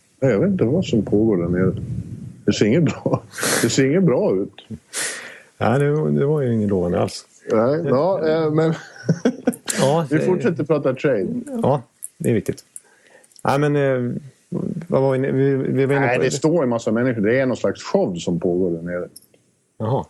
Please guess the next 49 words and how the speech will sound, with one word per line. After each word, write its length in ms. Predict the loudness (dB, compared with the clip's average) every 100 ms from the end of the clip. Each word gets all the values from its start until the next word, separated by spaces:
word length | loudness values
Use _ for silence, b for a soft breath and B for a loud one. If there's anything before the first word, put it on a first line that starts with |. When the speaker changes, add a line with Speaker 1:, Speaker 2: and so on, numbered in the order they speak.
| _
Speaker 2:
är 140 | -2
det 60 | 0
någon 240 | 2 2
Lidas, 480 | 2 2 0 -2 -2
eh, 160 | 0 0
uppföljning 400 | 0 -2 -2 -6
här 180 | -10 -10
ute? 180 | -12 -16 -20 _
Speaker 1:
<laughs> 100 | -4 -2 -2
Ja, 100 | 0 0
kanske 240 | 0 2
det. 280 | 2 0 -2 -2
Nej, 340 | 0 2 2
men 160 | 2 2
det 160 | 2 2
är 40 |
nere 260 | 0 0 0
på 160 | 0 -2
Kobus. 500 | 0 0 0 -2 -4
De 260 | -4 0
håller 180 | 2 0
på 160 | 0 0
med 120 | 0
någon 100 | -6
slags 260 | -12 -14 -10
show. 180 | -12 -12 _ -4
Speaker 2:
Det 220 | 0 0
är 40 |
Linus 300 | 0 0 -2
Hugosson 360 | -2 -2 -2 -2
som 140 | -2
har 240 | -2 -2 -4 -6
fått 220 | -6 -2 0
hybris. 300 | 0 -2 -2
Speaker 1:
Precis, 460 | 0 2 0 0
han, 160 | 0 2
han 120 | 2 0
står 260 | 0 2
och 60 | 2
gör, 420 | 2 2 0 0 -2 -4 -8
eh, 60 |
såna 220 | -2 0 2
här, 260 | 0 -2 -4 -10 -18 _ 0
eh, 60 |
eldslukarkonster 960 | 2 0 2 2 2 -2 -2 -2 -2 0
Speaker 2:
Ja, 40 |
just 120 | 0 0
det. 60 |
Speaker 1:
nere. 120 | 0